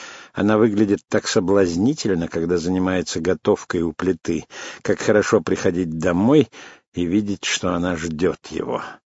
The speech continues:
Возможно, Дрю слишком давил на нее, указывая, как одеваться, какие вещи покупать, как укладывать волосы,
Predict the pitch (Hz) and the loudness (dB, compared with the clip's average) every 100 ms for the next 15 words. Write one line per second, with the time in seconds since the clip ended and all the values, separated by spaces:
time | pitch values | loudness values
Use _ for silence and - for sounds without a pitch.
0 | _ _ _ _ _ _ _ - 143 143 | _ _ _ _ _ _ _ -4 0 2
1 | 160 147 127 127 113 113 131 120 - 123 | 2 2 2 2 4 6 6 4 2 2
2 | 113 - 117 113 143 175 110 90 90 90 | 2 2 4 6 6 6 4 2 0 2
3 | 90 87 87 117 107 92 92 87 - 113 | 2 2 2 4 4 4 2 2 0 0
4 | 87 82 87 139 165 - 107 90 - 82 | 0 0 2 2 0 -2 -2 -2 -2 -2
5 | 85 131 - - 110 98 110 113 107 - | 2 2 2 -6 -6 -4 0 2 2 0
6 | 101 - 76 92 87 82 82 - 127 151 | -6 -6 -4 -2 0 -2 -2 0 4 4
7 | 131 - - | 4 2 0